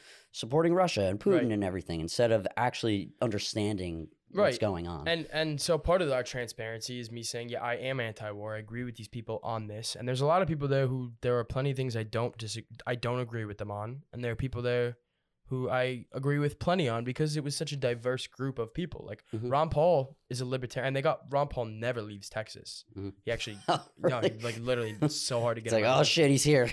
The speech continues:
Speaker 1: <laughs>
Speaker 2: Yeah, so it was a big deal to them to get him there. Um, Ron Paul's a libertarian, and I'm not. I believe we need institutions. I, they should be less corrupt, but we need them. We need,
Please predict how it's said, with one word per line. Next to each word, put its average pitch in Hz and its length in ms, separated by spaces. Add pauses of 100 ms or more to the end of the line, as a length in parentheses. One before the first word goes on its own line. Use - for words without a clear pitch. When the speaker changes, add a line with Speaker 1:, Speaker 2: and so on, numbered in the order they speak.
(100)
Speaker 1:
<laughs> - 120
Speaker 2:
Yeah, 151 200
so - 160
it 135 80
was 147 120
a 147 40
big 151 220
deal 156 200
to 127 80
them 135 260
to 113 100
get 120 160
him 120 100
there. 107 280 (300)
Um, 127 300 (380)
Ron 139 180
Paul's 185 220
a 180 40
libertarian, 170 460
and 113 100
I'm 123 160
not. 135 220
I 90 80
believe 113 380
we 117 80
need 113 220
institutions. 113 840 (100)
I, 107 140 (160)
they 107 160
should 104 220
be 104 100
less 104 260
corrupt, 113 520
but 104 80
we 110 100
need 131 220
them. 110 180
We 110 80
need, 113 380